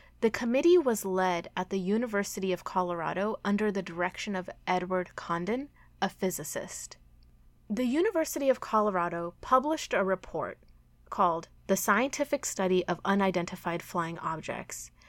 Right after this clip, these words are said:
and presented this to the Air Force. The overall conclusion that this report provided was that there was no evidence that indicated that the sightings were a result of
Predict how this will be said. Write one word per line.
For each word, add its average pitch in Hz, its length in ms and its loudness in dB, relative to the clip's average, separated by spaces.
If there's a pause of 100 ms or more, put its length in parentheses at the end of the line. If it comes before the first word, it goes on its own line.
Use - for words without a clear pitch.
(400)
and 202 500 0
presented 269 440 2
this 190 380 0
to 196 580 0
the 202 140 -2
Air 160 140 -2
Force. - 520 -10 (800)
The 208 200 4
overall 330 380 8
conclusion 214 800 -4 (400)
that 202 180 4
this 208 200 2
report - 360 -2
provided 180 640 2 (340)
was 208 240 2
that 190 220 4
there 202 140 2
was 202 240 0
no 196 520 4 (100)
evidence 190 640 0 (140)
that 180 220 2
indicated 220 640 2
that 185 220 -2
the 185 80 -4
sightings 247 760 0
were 185 220 -2
a 175 80 -2
result 185 540 0 (100)
of 185 260 -2